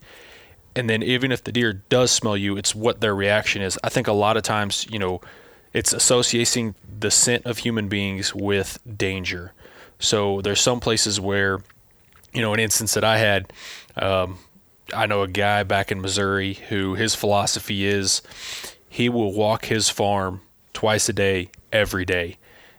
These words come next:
And this guy kills big deer, one sixties plus every year. And his philosophy is, "If that deer smells me every day of the year, that deer does not know that I'm a threat to it,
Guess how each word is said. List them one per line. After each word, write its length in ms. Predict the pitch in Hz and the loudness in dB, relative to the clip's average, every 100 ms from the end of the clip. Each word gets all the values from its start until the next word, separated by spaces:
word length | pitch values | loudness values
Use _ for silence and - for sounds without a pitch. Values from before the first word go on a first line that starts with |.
| _ _ - | _ _ -6
And 140 | 110 101 | -2 0
this 160 | 101 | 2
guy 220 | 107 101 | 2 0
kills 320 | 101 107 95 - | 0 -2 -2 -4
big 420 | 95 - 101 95 | -4 -2 -2 -2
deer, 380 | 98 92 92 - | -2 -2 -4 -4
one 200 | 104 107 | -2 0
sixties 340 | 117 - 107 | 0 -2 -6
plus 340 | - 104 98 - | -4 -2 0 0
every 240 | 98 98 | 0 -2
year. 320 | 90 92 90 - - - _ _ - | -2 -2 -4 -8 -20 -20 _ _ -6
And 240 | 110 101 | -2 0
his 160 | 110 - | 0 0
philosophy 480 | 113 107 104 - 104 | 2 2 2 0 -2
is, 140 | 98 | -2
"If 100 | 98 | 0
that 220 | 113 95 | 0 0
deer 180 | 117 113 | 0 0
smells 340 | - 110 104 | 0 0 -2
me 200 | 107 98 | -2 -2
every 400 | - 107 101 110 | 0 -2 0 -2
day 220 | 107 104 104 | 0 0 0
of 40 | |
the 80 | 95 | 0
year, 440 | 98 95 90 90 _ - | 0 0 -2 -6 _ -4
that 240 | 98 90 | -4 -2
deer 200 | 107 101 | 0 0
does 180 | 95 98 | -2 -2
not 220 | 101 - | -2 -2
know 380 | 98 95 90 90 - | -2 0 -2 -6 -4
that 120 | 95 | -2
I'm 140 | 95 | -2
a 40 | 92 | -4
threat 360 | - 98 92 | -4 -4 -2
to 160 | - 95 | -6 -8
it, 140 | - | -14